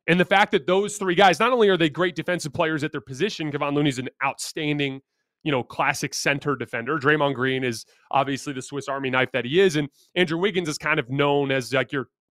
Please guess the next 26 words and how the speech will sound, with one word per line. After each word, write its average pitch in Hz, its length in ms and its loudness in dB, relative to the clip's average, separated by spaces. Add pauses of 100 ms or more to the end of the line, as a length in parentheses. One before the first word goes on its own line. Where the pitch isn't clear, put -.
(180)
you 156 80 -4
know, 127 120 -2
stereotypical 143 800 -2
wing 131 300 -2
stopper, 190 480 -2
right? 113 300 -4 (840)
But 190 100 2
the 175 80 0
truth 262 220 -2
of 240 80 -2
the 190 40 2
matter 156 280 4
is, 165 100 -2
is 139 100 -6
all 175 140 6
three 214 320 0
of 220 60 2
those 156 180 0
guys 147 240 2
can 175 160 -2
guard 175 260 6
up - 180 2
and 175 120 0
down 214 260 4
multiple 190 360 0
positions. 202 680 -4